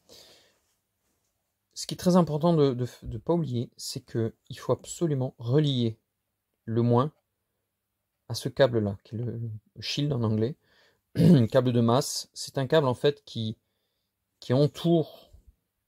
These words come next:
tout le câble du, de l'encodeur jusqu'à, jusqu'au, au connecteur et qui protège les signaux. Parce que,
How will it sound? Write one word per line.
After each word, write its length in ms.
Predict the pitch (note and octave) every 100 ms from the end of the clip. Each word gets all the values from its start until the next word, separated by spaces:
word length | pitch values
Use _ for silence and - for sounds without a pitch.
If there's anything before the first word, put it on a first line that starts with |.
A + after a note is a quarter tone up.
| _ _ _ _ _ _
tout 100 | C3
le 80 | B2
câble 400 | C#3 C3 A2+ G#2+
du, 400 | A2 G#2 G#2 G#2
de 100 | G#2+
l'encodeur 720 | A#2 B2+ C3+ C3 C3+ B2+ - _ _ _ _ _ _
jusqu'à, 640 | A2+ - A#2+ - A#2 G#2 G2+ G2+ G2 G2+ - - - - - - _
jusqu'au, 880 | _ - - - A2+ G#2+ - B2 B2+ - -
au 40 |
connecteur 540 | - G#2+ G2+ C3 D3 _ - - - _ _
et 80 | A2+
qui 140 | -
protège 540 | A#2+ - - D3+ E3 C3+
les 60 |
signaux. 340 | C3+ C3 A2+ G2+
Parce 200 | G2+ -
que, 260 | B2+ A#2+